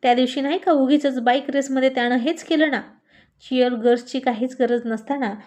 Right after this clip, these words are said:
हा रूल करून घेतला." आर्यन म्हणाला, "बरं ते जाऊ दे. आता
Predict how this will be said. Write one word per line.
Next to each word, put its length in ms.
हा 280
रूल 180
करून 320
घेतला." 340
आर्यन 340
म्हणाला, 360
"बरं 260
ते 80
जाऊ 220
दे. 120
आता 240